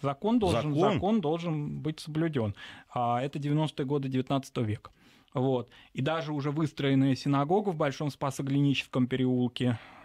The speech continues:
Speaker 1: величественная, вот она, собственно говоря, опустела и была некоторое время закрыта, потом возобновилась. Ну, потом была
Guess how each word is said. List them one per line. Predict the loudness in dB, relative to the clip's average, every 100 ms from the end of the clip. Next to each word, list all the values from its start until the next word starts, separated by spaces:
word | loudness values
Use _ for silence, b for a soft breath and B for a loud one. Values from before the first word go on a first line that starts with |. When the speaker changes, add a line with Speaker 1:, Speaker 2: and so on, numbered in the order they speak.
| B
Speaker 1:
величественная, | 0 2 2 -2 -4 0 2 2 0
вот | -4 -2
она, | 0 2 0
собственно | -4 -10 -2 0
говоря, | 2 0
опустела | -2 -6 -4 -2 -2 -4 B B B -4
и |
была | 0 4
некоторое | 4 2 -2 -2
время | 0 2 2
закрыта, | 0 -4 -8 -10 -12
потом | -8 0 2
возобновилась. | 2 2 2 2 -2 -6 B B B -2
Ну, |
потом | -2 0 0 0
была | 0 -2